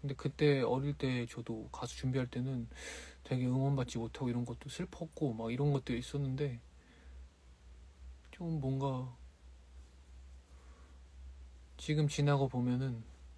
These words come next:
음, 그런 시간들이 모여야지 또 좋은 날이 오고 하는 것 같거든요. 그렇기 때문에 밥풀이가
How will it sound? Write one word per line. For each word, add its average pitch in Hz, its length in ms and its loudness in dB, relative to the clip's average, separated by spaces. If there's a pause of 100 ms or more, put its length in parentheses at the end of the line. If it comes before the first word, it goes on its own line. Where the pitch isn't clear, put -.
(160)
음, 117 560 -6 (1300)
그런 165 220 6
시간들이 214 460 8
모여야지 123 580 8
또 123 120 0
좋은 147 280 6
날이 127 200 6
오고 120 220 0
하는 165 260 2
것 143 60 -2 (260)
같거든요. 120 420 -4 (280)
그렇기 127 260 -4
때문에 117 540 -4 (760)
밥풀이가 131 580 0